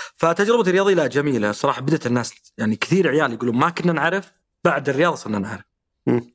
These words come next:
Speaker 1: فأنا أخذت على نطاق ضيق، يعني ما رحت جربت على طول الهلال.
Speaker 2: تعتقد إنه شيء بتكمل فيه؟
Speaker 1: إيه. و-،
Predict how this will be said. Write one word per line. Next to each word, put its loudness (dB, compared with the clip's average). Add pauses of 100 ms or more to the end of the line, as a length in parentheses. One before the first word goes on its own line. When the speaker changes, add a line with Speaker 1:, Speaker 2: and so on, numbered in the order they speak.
Speaker 1:
فأنا 2
أخذت -2
على 0
نطاق -2
ضيق، 0
يعني -2
ما 2
رحت -2
جربت -2
على 0
طول 0
الهلال. 0
Speaker 2:
تعتقد 0
إنه 2
شيء 0
بتكمل 0
فيه؟ -2
Speaker 1:
إيه. -4 (880)
و-، -2